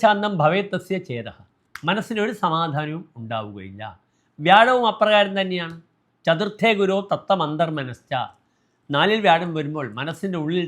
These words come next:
താപം വരും. ഇവിടെ വളരെയധികം ശ്രദ്ധിക്കണം. നാലാം ഭാ-, ഭാഗം ഹൃസ്ഥാനമാണ്, ഹൃദയമാണ്. അവിടെ വ്യാഴം ആദിത്യനോടുകൂടെ നിൽക്കുമ്പോൾ നെഞ്ചത്ത് കഫം വന്ന് ബുദ്ധിമുട്ട് വരും, ന്യൂമോണിയ വരും, കഫജന്യമായ ബുദ്ധിമുട്ടുകൾ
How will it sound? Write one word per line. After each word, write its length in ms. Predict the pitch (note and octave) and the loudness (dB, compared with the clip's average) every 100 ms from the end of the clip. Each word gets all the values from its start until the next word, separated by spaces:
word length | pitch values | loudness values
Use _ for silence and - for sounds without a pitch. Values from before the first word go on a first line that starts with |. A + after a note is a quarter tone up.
| E3+ | 0
താപം 300 | B2+ B2+ C#3 C3 | 0 2 -2 -4
വരും. 240 | A#2 G2 _ _ _ _ - | -8 -10 _ _ _ _ -8
ഇവിടെ 140 | F3 | -2
വളരെയധികം 460 | F3+ E3 A3 A3 G#3+ | 2 4 2 -2 -4
ശ്രദ്ധിക്കണം. 480 | F3+ D#3 F3 F3 A2 _ _ _ _ | -6 -6 -6 -8 -16 _ _ _ _
നാലാം 380 | C#3 D#3 G#3 G#3 | 0 2 4 4
ഭാ-, 360 | F#3+ F#3 F3+ F#3 _ B2 A2 | 4 2 0 -6 _ -10 2
ഭാഗം 300 | D#3 E3+ C3 - | 2 2 -8 -14
ഹൃസ്ഥാനമാണ്, 840 | - F3+ - _ C4+ G3+ F3+ C3 A2+ _ | -14 -14 -14 _ -2 0 -2 -8 -12 _
ഹൃദയമാണ്. 560 | - F#3 A3 G3+ D#3+ A#2+ - _ _ - | -10 -4 -4 -4 -6 -8 -14 _ _ -6
അവിടെ 200 | D3 F#3+ G3+ - _ _ B2+ | -2 -2 -2 -6 _ _ -2
വ്യാഴം 500 | C#3+ E3+ F#3+ G3+ C#3 G2+ _ _ _ _ _ _ - | 4 6 6 2 -2 -14 _ _ _ _ _ _ -4
ആദിത്യനോടുകൂടെ 680 | D#3+ G3 G3 G3 F#3+ F#3+ F#3 | -2 -2 0 0 0 -2 -2
നിൽക്കുമ്പോൾ 560 | D3+ C#3 E3 D3+ C3+ G2+ _ _ - | -4 -6 -6 -4 -6 -8 _ _ -8
നെഞ്ചത്ത് 380 | C#3+ E3+ G3 G#3 G3+ - | -4 -4 -4 -4 -6 2
കഫം 260 | D#3+ D3+ G#3 | 4 4 2
വന്ന് 200 | A3+ A3+ | 0 -2
ബുദ്ധിമുട്ട് 440 | F#3+ F3 F#3+ G3+ F3+ | -4 -2 -4 -4 -4
വരും, 220 | F3+ F3 | -4 -4
ന്യൂമോണിയ 420 | D#3 D#3+ G3 G3+ | -4 -2 -2 -2
വരും, 240 | F3 E3+ D#3+ - | -2 -4 -6 -2
കഫജന്യമായ 560 | C3+ D3+ F#3+ F#3+ F3 E3+ | -2 0 0 -2 -2 -2
ബുദ്ധിമുട്ടുകൾ 540 | D3 C3+ D#3 D#3 D#3 | -2 -4 -4 -6 -8